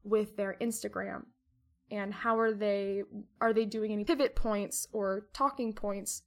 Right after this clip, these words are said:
based on these issues? Also, Amazon, just to let you know, Amazon has, like, its major issues, but they, they also have some positives. They are able to hire a lot of people and give a lot of people jobs,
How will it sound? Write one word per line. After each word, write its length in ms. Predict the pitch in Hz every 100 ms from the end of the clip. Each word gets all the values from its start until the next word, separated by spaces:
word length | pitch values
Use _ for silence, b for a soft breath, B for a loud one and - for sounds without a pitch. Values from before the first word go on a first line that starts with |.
| _
based 300 | 214 214 208
on 240 | 214 202 202
these 220 | 202 - -
issues? 440 | 220 - - - 285
Also, 480 | 294 247 220 208 -
Amazon, 600 | 214 220 214 208 202 202 -
just 200 | 240 233
to 60 |
let 140 | 233 220
you 60 |
know, 160 | 220 220 -
Amazon 420 | 247 269 269 262
has, 340 | 240 226 220
like, 240 | 233 202 196
its 220 | 196 196
major 320 | 208 208 220
issues, 380 | - 202 240 226
but 160 | 220
they, 80 | 220 - 220
they 100 | 240
also 340 | 240 254 285
have 220 | 247 240
some 240 | - 240 233
positives. 760 | 185 208 214 254 302 294 - _ _
They 420 | 220 226 220 208 - -
are 360 | 220 208 208 -
able 300 | 226 214 214
to 500 | 214 233 208 208 208 -
hire 500 | - 214 220 247 -
a 60 |
lot 220 | 220 202 202
of 100 | -
people 220 | 226 226
and 100 | 220
give 100 | 208
a 40 |
lot 220 | 208 208
of 100 | 202
people 280 | - 220 214
jobs, 600 | 208 214 208 220 247 -